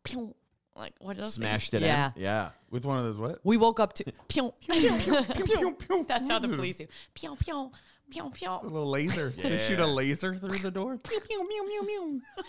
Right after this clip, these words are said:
Speaker 1: <laughs> Is that cat? Meow, meow.
Speaker 3: Huh.
Speaker 1: Um, no, like, we woke up to, like, heavy hitting and, like, "This is the police. Open the fuck up."
Speaker 2: Whoa.
Speaker 1: Yeah, it was wild.
Speaker 3: Could you, did you see it coming?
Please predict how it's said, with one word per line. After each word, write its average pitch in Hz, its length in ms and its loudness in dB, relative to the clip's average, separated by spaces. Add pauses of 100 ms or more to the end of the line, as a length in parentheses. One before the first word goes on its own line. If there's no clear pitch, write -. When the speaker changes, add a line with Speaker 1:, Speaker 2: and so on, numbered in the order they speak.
(160)
Speaker 1:
<laughs> - 300 -6
Is 269 100 -12
that 294 200 -4
cat? 214 300 -2 (200)
Meow, 381 200 0
meow. 359 260 -4 (100)
Speaker 3:
Huh. 135 180 -4 (100)
Speaker 1:
Um, 170 340 4 (460)
no, 185 220 4
like, 156 180 2
we 170 100 0
woke 160 240 0
up 147 100 -2
to, 143 120 -8
like, 131 180 -4 (180)
heavy 156 680 -6
hitting 147 260 -8
and, 147 80 -8
like, 143 160 -8
"This 262 160 -12
is - 60 -10
the - 80 -10
police. 311 560 -12
Open 294 300 -10
the 311 100 -8
fuck - 460 -16
up." 330 440 -6 (600)
Speaker 2:
Whoa. 151 720 -4
Speaker 1:
Yeah, 139 180 2 (220)
it - 20 -8
was 143 140 0
wild. 127 440 -2 (360)
Speaker 3:
Could 220 280 -2
you, 190 220 -4 (300)
did 127 160 -6
you 127 60 -2
see 151 220 -4
it - 100 -6
coming? 107 400 -6